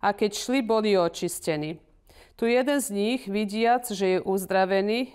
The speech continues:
vrátil sa a silným hlasom volal Boha, padol na tvár Ježišovi k nohám a ďakoval mu, a bol to Samaritán. Ježiš odpovedal: „Či neboli očistení desiati?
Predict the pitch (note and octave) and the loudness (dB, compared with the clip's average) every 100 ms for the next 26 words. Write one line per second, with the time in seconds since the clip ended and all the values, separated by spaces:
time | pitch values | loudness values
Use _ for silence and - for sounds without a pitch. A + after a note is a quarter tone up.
0 | - G3 G3 G3 A3+ C#4+ C#4 - G3 F#3+ | -12 -2 2 2 2 0 0 2 2 2
1 | - C#4+ B3+ G#3 G3 G#3 G#3+ A3 G3 G3+ | 0 2 2 0 2 2 2 0 0 2
2 | A3 G3 E3+ E3+ D#3+ F3 A3 C4+ - - | 2 2 2 2 2 2 0 -2 -14 -20
3 | - - A#3 C4 D4 G#3+ G3 G3 A3+ G3+ | -20 0 2 4 4 4 2 0 2 2
4 | F#3+ G3 G#3 - G#3 F3+ E3 F3 F#3+ G#3 | 4 2 -2 -2 0 0 0 0 2 2
5 | C4 A#3 F3 F#3 G3 G3+ G#3+ G#3 G3 G3 | 0 2 0 2 0 2 0 2 2 2
6 | G#3 G#3 - F3 F3 F3 F#3 F3 F#3 E3 | 0 0 -4 0 2 2 0 -2 0 2
7 | E3+ D#3+ D#3 - E3 F3 F#3+ _ _ _ | 0 0 -4 -2 0 0 -4 _ _ _
8 | _ _ - G#3+ G#3+ A3 - A3+ A3+ A#3 | _ _ -4 0 2 0 0 -2 2 0
9 | A3+ G#3 G#3 G3+ A3 G3 F#3 G#3+ A3 G3 | 2 4 2 2 0 0 2 2 2 2
10 | F#3+ - G#3 - G#3+ G#3+ E3+ E3+ E3+ A#3 | 0 -2 -6 -2 0 0 0 -2 -2 0
11 | A#3+ A#3+ - F#3+ | 0 0 -2 -2